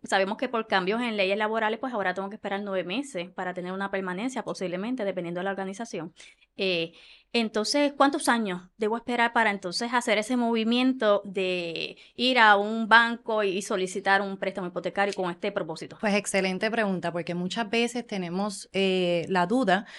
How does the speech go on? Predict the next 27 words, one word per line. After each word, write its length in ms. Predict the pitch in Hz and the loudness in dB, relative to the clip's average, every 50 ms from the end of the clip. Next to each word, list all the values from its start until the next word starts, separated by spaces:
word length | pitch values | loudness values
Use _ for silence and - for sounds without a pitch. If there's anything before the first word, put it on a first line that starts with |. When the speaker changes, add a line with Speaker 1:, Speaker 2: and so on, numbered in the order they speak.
| - _ - | -20 _ 4
Speaker 2:
de 140 | 208 196 196 | 4 4 4
que, 200 | 196 196 190 196 - | 4 0 0 0 0
eh, 140 | 202 196 196 | -2 -2 -2
tenemos 340 | - - 196 190 190 196 196 | 0 0 0 0 0 -2 -4
que 80 | - 214 | -6 -8
esperar, 500 | 208 - 208 196 190 202 214 214 208 208 - | -8 -4 0 2 4 6 6 4 4 0 -2
eh, 260 | - 185 175 175 165 160 | -2 -2 -2 -2 -2 0
dos 240 | 165 190 185 - - | 0 0 0 2 0
años, 300 | 202 214 220 220 208 190 | 0 2 2 2 2 4
Speaker 1:
Dos 60 | 254 | 6
Speaker 2:
que 60 | 202 | 6
es 40 | 185 | 8
lo 100 | 190 190 | 8 8
Speaker 1:
años, 60 | 190 202 | 8 8
Speaker 2:
más 100 | 196 196 | 8 6
Speaker 1:
tres, 120 | 240 247 | 6 6
Speaker 2:
común. 140 | 208 208 196 | 6 8 10
Speaker 1:
cuatro. 480 | 254 254 285 226 247 262 262 254 302 294 - - - - | 12 12 12 12 10 10 8 8 4 2 0 -6 -4 0
Speaker 2:
Exactamente, 760 | 185 190 190 - 202 185 185 - 214 190 185 175 165 165 165 | 2 2 4 6 4 4 6 6 4 4 4 2 0 -2 -2
pero 200 | 165 180 175 180 | 0 2 4 4
hay 100 | 185 190 | 4 4
productos 680 | 196 - 262 262 262 240 196 170 - - - 220 269 | 4 6 6 6 6 6 4 2 0 -2 -2 -2 -2
que 140 | 262 - 226 | -2 -2 -2
nos 140 | 185 175 160 | -2 -2 -2
permiten 500 | - 180 160 170 170 170 165 185 190 202 | -4 -4 -2 -2 -2 -2 -2 -2 -2 -2
a 80 | 214 | -2
nosotros 580 | 220 233 226 - 202 170 165 170 170 240 - - | -2 -2 -2 0 0 0 0 0 -2 -2 -4 -6